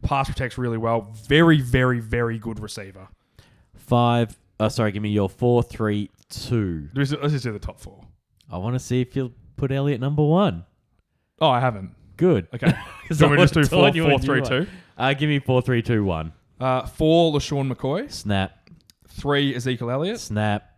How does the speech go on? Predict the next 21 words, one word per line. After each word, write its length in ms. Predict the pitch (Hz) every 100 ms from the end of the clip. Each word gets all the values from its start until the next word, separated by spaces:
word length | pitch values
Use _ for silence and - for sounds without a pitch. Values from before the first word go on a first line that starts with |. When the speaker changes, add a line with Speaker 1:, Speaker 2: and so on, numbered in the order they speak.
| _ _
Speaker 1:
Two, 460 | - 156 151 147 139
Le'Veon 440 | 127 127 127 123 123
Bell. 300 | 123 180 262
Speaker 2:
Ah, 480 | 208 - - 254 233
you 120 | 262
put 220 | 359 302
Johnson 400 | - 294 302 330
number 260 | 269 277 247
one? 380 | 196 233 294 240
Speaker 1:
One, 200 | 120 127
David 320 | 123 123 120
Johnson. 440 | - 113 - 110 170 -
Speaker 2:
<laughs> 180 | 170 -
Come 200 | - 151
on, 180 | 107 90
dude. 380 | 98 107 - 127
Speaker 1:
Um, 400 | 127 131 131 135 - _
I 160 | 139 151
think 180 | 170 139
Le'Veon 400 | 135 135 135 123
Bell, 380 | 123 120 120